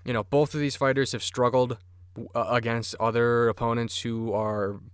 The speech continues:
pretty good on the ground. I mean, you look at Antonina Shevchenko. I think her only loss in the U F C is to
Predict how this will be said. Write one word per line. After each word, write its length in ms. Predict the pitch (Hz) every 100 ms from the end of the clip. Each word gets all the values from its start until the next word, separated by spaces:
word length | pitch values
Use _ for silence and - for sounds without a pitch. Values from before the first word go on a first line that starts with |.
| -
pretty 360 | - 127 127 113
good 200 | 120 117
on 140 | 113
the 80 | 107
ground. 480 | 101 104 107 120 - - - - -
I 60 |
mean, 160 | 120 117
you 80 | 120
look 180 | 120
at 180 | 127 117
Antonina 460 | 117 117 117 113 117
Shevchenko. 580 | - 120 127 117 113 110
I 40 |
think 240 | - 170
her 160 | 143 123
only 180 | 120 113
loss 400 | 107 107 110 - - - - -
in 120 | 113
the 60 | 107
U 160 | 110 107
F 80 |
C 420 | - 117 110 110 110
is 180 | 104 -
to 460 | 113 107 104 98